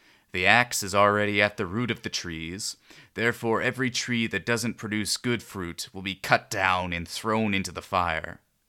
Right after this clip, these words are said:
"What then should we do?" the crowds were asking him. He replied to them, "The one who has two shirts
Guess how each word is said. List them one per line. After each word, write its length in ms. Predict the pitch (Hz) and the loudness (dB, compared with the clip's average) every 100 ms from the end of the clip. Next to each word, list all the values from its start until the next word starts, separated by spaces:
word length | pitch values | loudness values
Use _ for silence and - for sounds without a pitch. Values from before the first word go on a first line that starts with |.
| _ _ | _ _
"What 200 | 123 139 | -6 -2
then 220 | 156 151 | 0 2
should 240 | 143 147 127 | 2 -2 -2
we 80 | 120 | -2
do?" 560 | 123 160 139 90 - - | 2 2 2 -2 -6 -12
the 80 | 85 | -6
crowds 380 | 104 90 87 | 0 0 0
were 140 | - 87 | -4 -4
asking 440 | 87 - - 87 | -4 -6 -8 -8
him. 340 | 90 95 117 - _ _ _ _ _ _ | -8 -8 -12 -18 _ _ _ _ _ _
He 140 | 110 | -2
replied 400 | 101 - 98 95 | -2 2 2 2
to 80 | 95 | -2
them, 360 | 92 92 92 - _ _ _ _ - | -4 -4 -6 -14 _ _ _ _ -14
"The 80 | |
one 240 | 87 110 107 | -4 -2 0
who 180 | 104 101 | -2 2
has 280 | 101 - | 4 2
two 260 | - - 127 | -2 -2 0
shirts 600 | - 95 80 - - | 0 0 -2 -4 -8